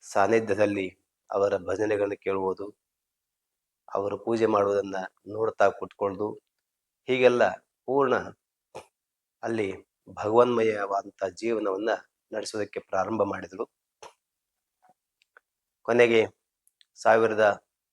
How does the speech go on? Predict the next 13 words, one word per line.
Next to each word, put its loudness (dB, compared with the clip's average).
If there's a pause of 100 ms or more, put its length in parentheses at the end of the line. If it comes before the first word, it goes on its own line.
(600)
ಎಂಟುನೂರ 0 (1160)
ಅರವತ್ತೊಂದರಲ್ಲಿ -2 (1800)
ಅವಳು 4
ಮಾಡದಿದ್ದಂಥ 0
ಇನ್ನೊಂದು -2
ಕೆಲಸ, -4 (440)
ಅವಳು 0
ಅಂದ್ಕೊಂಡದ್ದು -4 (380)
ಅದನ್ನ -2
ಮಾಡಬೇಕಾಗಿತ್ತು. -2 (720)
ಏನಂತಂದ್ರೆ, -2 (340)
ಆದಿಗಂಗೆ 4
ಅಂತ -6